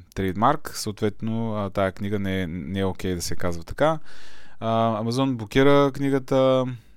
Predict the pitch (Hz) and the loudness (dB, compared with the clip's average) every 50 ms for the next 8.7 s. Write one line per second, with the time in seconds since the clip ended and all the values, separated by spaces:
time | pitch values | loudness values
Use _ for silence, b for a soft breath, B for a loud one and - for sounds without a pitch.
0 | B - - - 104 104 104 101 98 101 104 - 139 139 139 131 117 107 - - | B -16 -10 -8 -6 -4 -4 -4 -6 -8 -4 -2 -2 0 0 0 0 0 2 2
1 | 107 107 110 107 101 90 92 82 - 87 - - - - 90 90 82 85 85 98 | 2 2 2 -2 -6 -10 -10 -10 -12 -12 -12 -12 -12 -12 -10 -10 -10 -10 -10 -8
2 | 117 143 156 151 156 - 151 151 147 139 127 123 117 127 127 120 123 131 139 143 | -6 -6 -6 -6 -6 -6 -6 -4 -4 -4 -4 2 4 4 4 4 4 4 4 4
3 | 147 139 135 B B B B B B B B - 120 113 - 120 117 - - - | 4 2 0 B B B B B B B B -8 -8 0 2 2 2 2 0 -4
4 | - 110 110 110 107 107 104 104 98 98 - 107 101 98 - 107 104 101 101 101 | -6 -4 -2 -2 0 -2 -2 -4 -6 -4 -2 -2 -2 -2 -2 -4 -4 -2 -2 -2
5 | 101 101 101 - - 87 92 90 92 90 87 87 - - - 143 156 - - - | -2 -2 -4 -4 -6 -6 -6 -4 -4 -4 -6 -8 -8 -4 -2 -2 -2 -4 -6 -12
6 | - - - - - - - - - - - - - - - - - _ _ _ | -14 -14 -14 -18 -20 -20 -20 -20 -20 -20 -18 -16 -16 -18 -18 -20 -20 _ _ _
7 | _ _ _ _ _ _ - - - - 113 113 113 - 120 107 - - 104 - | _ _ _ _ _ _ -16 -16 -6 -2 -2 -2 0 0 -2 -4 -4 -6 -8 -6
8 | 117 104 98 - - 120 131 143 156 151 151 151 147 | -6 -6 -6 -4 -2 0 0 2 2 2 0 0 -2